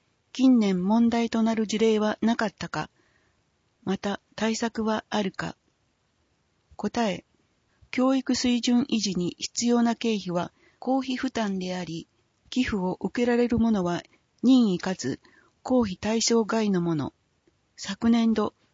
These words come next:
お断りした寄付のお申し出が一件あった。今年度、寄付再納のガイドラインを定める。問い、ピーティーエーからの寄付の名目や金額は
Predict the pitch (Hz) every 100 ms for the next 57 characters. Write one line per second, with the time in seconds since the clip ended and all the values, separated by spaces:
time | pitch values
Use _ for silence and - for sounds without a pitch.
0 | _ - 202 240 240 240 233 220 233 220
1 | 233 202 175 180 - - _ - 202 233
2 | 220 208 220 214 - 196 - 185 165 165
3 | _ 127 - _ _ _ _ _ _ _
4 | _ _ - 240 240 240 220 180 180 -
5 | _ - 254 247 185 - 214 220 214 208
6 | 202 202 _ _ - 220 240 247 247 247
7 | 190 170 151 - - 170 185 180 156 -
8 | _ _ _ _ _ _ _ _ _ _
9 | _ _ - 185 185 180 _ _ _ _
10 | _ _ - 254 254 247 247 247 240 233
11 | 220 190 175 - _ - 233 208 175 180
12 | 190 196 196 - 196 180 - _ _ _
13 | - 214 220 208 202 190 190 185